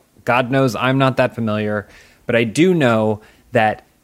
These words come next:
generics are an option that provide cheaper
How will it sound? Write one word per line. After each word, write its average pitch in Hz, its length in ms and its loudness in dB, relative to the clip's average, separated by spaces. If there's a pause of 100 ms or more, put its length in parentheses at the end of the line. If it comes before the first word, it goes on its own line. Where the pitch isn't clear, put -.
generics 131 680 2
are 123 180 2
an 117 200 -4
option 104 680 -2
that 120 120 -2
provide 110 520 -2
cheaper 139 520 -2